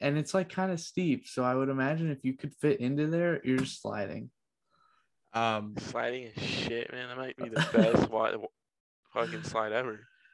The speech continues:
Speaker 2: They
Speaker 1: Now
Speaker 2: said
Speaker 1: you're
Speaker 2: she, they said she was washed down and strongly encouraged to seek medical attention after being exposed to human waste, but she only wanted to leave.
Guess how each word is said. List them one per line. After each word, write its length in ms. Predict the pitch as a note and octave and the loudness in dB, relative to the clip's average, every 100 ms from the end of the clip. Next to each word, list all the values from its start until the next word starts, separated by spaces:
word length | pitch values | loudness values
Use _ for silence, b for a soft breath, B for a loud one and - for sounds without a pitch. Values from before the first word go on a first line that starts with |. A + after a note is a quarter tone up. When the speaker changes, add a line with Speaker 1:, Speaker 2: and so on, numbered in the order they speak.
| b b b - | b b b -6
Speaker 2:
They 100 | C3+ | -4
Speaker 1:
Now 60 | A#2+ | 4
Speaker 2:
said 160 | D3 C#3 | 4 4
Speaker 1:
you're 60 | |
Speaker 2:
she, 560 | A2 - D3 C#3+ C#3+ - - | 2 0 0 0 -2 -2 -2
they 100 | C3+ | 4
said 180 | G#3 | 4
she 140 | E3 D3 | 4 2
was 160 | C3 | 2
washed 400 | A#2+ B2+ D#3 D3+ | 2 4 4 4
down 260 | D#3 D3 D3+ | 2 2 0
and 120 | B2+ | -2
strongly 420 | - C3+ D3 D#3 | -2 0 0 0
encouraged 540 | D3 C#3+ C3+ C3+ B2 - | -2 0 2 2 -2 -6
to 60 | |
seek 200 | - A#2+ | -8 -8
medical 380 | A#2 C3+ D3+ A#2 | -2 0 0 -4
attention 420 | A2 A2 G#2+ A2 | -6 -6 -8 -6
after 180 | A2 A2 | -8 -6
being 220 | G#2+ A2 | -4 -4
exposed 360 | G#2 - A#2 A2+ | -6 -2 -2 0
to 60 | A2+ | -6
human 200 | G#2+ G#2+ | -4 0
waste, 280 | A#2 A#2 - | 0 0 -6
but 120 | - | -12
she 140 | G#2 _ | -16 _
only 320 | A#2 C3 C3+ | -6 -4 -8
wanted 380 | A#2+ A2 A2+ A2+ | -6 -4 -4 -6
to 100 | G#2+ | -10
leave. 460 | G2+ G#2 G#2 G2 | -8 -6 -6 -8